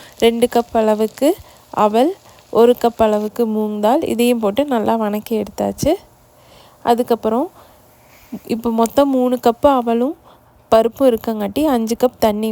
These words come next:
ஊத்தி நாலஞ்சு விசில் விட்டு எடுத்துக்கணும். இதுக்கப்புறம் நான் சாம்பாருக்கு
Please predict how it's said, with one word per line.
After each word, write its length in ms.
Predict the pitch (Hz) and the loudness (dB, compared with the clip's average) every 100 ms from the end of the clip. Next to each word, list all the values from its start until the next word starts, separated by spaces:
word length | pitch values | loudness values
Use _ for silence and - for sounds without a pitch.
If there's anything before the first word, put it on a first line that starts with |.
| 208 | -6
ஊத்தி 220 | 202 302 - - - - - _ - | -4 -4 -2 -6 -12 -18 -20 _ -8
நாலஞ்சு 400 | 226 233 233 214 214 | -2 0 0 0 -2
விசில் 300 | 220 - 262 | -2 -2 -2
விட்டு 180 | 220 208 277 | -2 2 2
எடுத்துக்கணும். 560 | 208 202 202 202 247 359 - | 2 -2 -6 -4 -6 -8 -6
இதுக்கப்புறம் 480 | 233 240 233 - 269 294 | -4 -2 -4 -2 -2 0
நான் 120 | 247 | 0
சாம்பாருக்கு 500 | 233 226 240 254 240 | 0 0 2 0 0